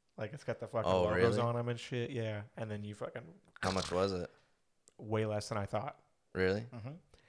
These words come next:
Speaker 1: Uh, they did the Back to the Future DeLorean one. They did, uh,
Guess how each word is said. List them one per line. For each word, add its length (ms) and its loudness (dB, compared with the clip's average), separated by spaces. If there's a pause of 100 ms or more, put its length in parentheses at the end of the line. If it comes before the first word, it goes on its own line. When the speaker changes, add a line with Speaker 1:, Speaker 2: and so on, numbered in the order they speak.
(260)
Speaker 1:
Uh, 240 6
they 140 2
did 180 0
the 40 0
Back 200 2
to 60 -10
the 60 -6
Future 240 -6
DeLorean 460 -2
one. 320 -4
They 140 -2
did, 280 -2
uh, 280 -4